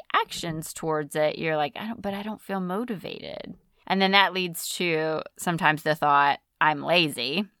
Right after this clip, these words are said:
which, go back and look at the "I'm lazy" episode. But we turn on that belief that we have to have that desire, that excitement and passion to do that, even though we do things with motivation all the time that we don't have that.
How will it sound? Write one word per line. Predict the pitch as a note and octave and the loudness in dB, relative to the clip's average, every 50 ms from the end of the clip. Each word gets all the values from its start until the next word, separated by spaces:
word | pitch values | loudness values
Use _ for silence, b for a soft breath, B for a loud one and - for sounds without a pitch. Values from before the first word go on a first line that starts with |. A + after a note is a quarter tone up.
| _ - | _ -10
which, | - D3+ D3 - - - - - _ _ | -8 -6 -6 -6 -8 -12 -14 -14 _ _
go | - F3+ F#3+ G3 | 0 2 4 6
back | F#3 E3 D#3 D#3+ D#3+ - - - | 6 8 8 6 6 2 -2 -8
and | D#3+ D#3+ D3+ | -8 -6 -4
look | D3+ D3+ - - | -4 -4 -4 -6
at | - D3 | -10 -6
the | D3 C#3+ C#3+ - | -6 -8 -6 -4
"I'm | D3+ C#3+ C#3 C3+ C#3 | -4 -4 -4 -4 -4
lazy" | C#3 G3 D4+ E4+ C#4 G#3 E3 C#3+ | -4 -4 -4 -2 -2 -2 -2 -2
episode. | - D3 - - C#3 C#3 - - G2+ - D3+ G#3 A#3 A3+ _ _ - | -2 -4 -4 -6 -8 -10 -8 -6 -6 -4 -2 -2 -4 -4 _ _ -12
But | E3+ E3+ G#3+ F#3 F3+ E3+ - - - | -4 0 2 4 4 4 2 -2 -8
we | - G3 G3+ | -6 -6 -6
turn | - A3 A#3 G#3+ | -4 -2 2 2
on | G#3+ G#3 G#3 | 2 4 6
that | G3 - - | 4 4 4
belief | D#3+ E3+ F3 G#3 C4 C#4+ C4 - - | 2 0 0 0 -2 -4 -6 -6 0
that | E3+ E3 D#3 D3+ - - | 4 4 4 4 4 2
we | E3 E3+ | -4 -6
have | E3 E3 D#3 D#3+ - | -2 0 -2 -2 -2
to | - C#3+ | -6 -8
have | - - - D#3 E3 D#3 D3 D3+ D#3 D#3+ D3+ | -8 -2 2 4 6 6 6 6 2 -2 0
that | D3+ D3 C3+ C3 C3+ C#3 C#3 - _ - D#3+ - | 2 4 4 4 4 2 0 -2 _ -14 -12 -6
desire, | - D3+ C#3 - - D3+ F3+ F#3 E3+ D3+ C#3 C#3 C#3+ C#3 C#3+ - D#3+ | -4 -4 0 4 8 8 8 8 8 6 2 0 0 -2 -4 -2 0
that | D#3+ D3+ C3+ - _ _ _ _ - | 2 2 2 0 _ _ _ _ -10
excitement | D#3+ - - - E3 D#3+ - - - - D3+ B2+ - - - | -10 -8 -2 2 4 4 4 4 0 -6 -8 -8 -6 -4 -4
and | F3 E3 | -4 -4
passion | - - F3 F#3+ F#3 - - D#3+ D3+ D3+ - | 0 2 2 2 2 0 -4 -4 -4 -6 -6
to | - D#3 | -6 -6
do | D#3+ E3 A3 B3 | -4 -2 -2 -2
that, | F3+ - G#2+ C3 C#3+ D#3 - - _ - | 0 2 4 6 6 6 4 2 _ -6
even | - A3+ A#3 A#3+ A3+ | -4 -2 0 0 4
though | G#3+ G#3+ G#3 G3+ G3+ G3 - | 6 6 6 6 6 2 -2
we | F3 G3 | -4 -4
do | F#3+ G3 G3 F#3+ | -2 -2 -4 -4
things | - F#3+ F3+ F3+ F3 F3+ F3+ F3 - - - - _ - | -2 -2 -2 -2 -4 -6 -8 -10 -12 -18 -20 -20 _ -10
with | F#3 F#3+ F#3 F#3 - - - | -6 -6 -6 -8 -10 -16 -12
motivation | E3 D#3+ E3+ F3 F3+ F3 G#3 C4 C4+ - D#3 D#3+ D#3+ | -8 -8 -6 -6 -2 -2 -2 -2 -2 -4 -6 -6 -2
all | - - E3+ E3+ | 2 2 2 2
the | G3+ E3 | 0 -2
time | - B3+ - F#3 D3+ C#3+ | -2 0 0 0 -2 -2
that | D3+ D3 - D3+ | -4 -6 -6 -6
we | D#3+ D3+ | -8 -6
don't | - - D3+ D3 - - - - | -4 -2 -2 -2 -4 -8 -12 -14
have | - - C#3 C#3 C3+ C#3 C3+ | -10 -4 -2 -2 -2 -2 -2
that. | A#2+ F2 - - - | -4 -4 -4 -4 -10